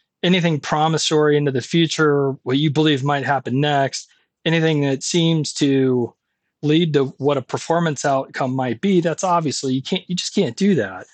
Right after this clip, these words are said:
But you can really talk about who you are and what you're trying to accomplish and what kind of community you're trying to build inside of your firm and why that's personal or important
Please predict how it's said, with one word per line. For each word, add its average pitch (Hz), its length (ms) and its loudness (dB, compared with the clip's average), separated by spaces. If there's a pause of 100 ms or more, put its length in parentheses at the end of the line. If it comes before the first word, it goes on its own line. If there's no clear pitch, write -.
(380)
But 175 280 0
you 170 140 2
can 175 220 2
really 233 280 4
talk 170 300 -2
about 143 260 -2
who 190 140 -2
you 160 220 0
are 151 180 2
and 135 120 -2
what 123 180 -4
you're 135 80 0
trying 131 320 -4
to 117 80 -2
accomplish 127 920 -2 (420)
and 143 320 0
what 151 160 0
kind 160 180 -2
of 127 60 -8
community 147 520 0
you're 120 160 0
trying 131 280 -4
to 117 80 -4
build 135 300 0
inside 123 420 -2
of 117 100 -8
your 117 120 -2
firm 147 580 0 (400)
and 143 220 0
why 156 320 2
that's 147 340 0
personal 151 760 -2
or 135 220 0
important 135 760 -2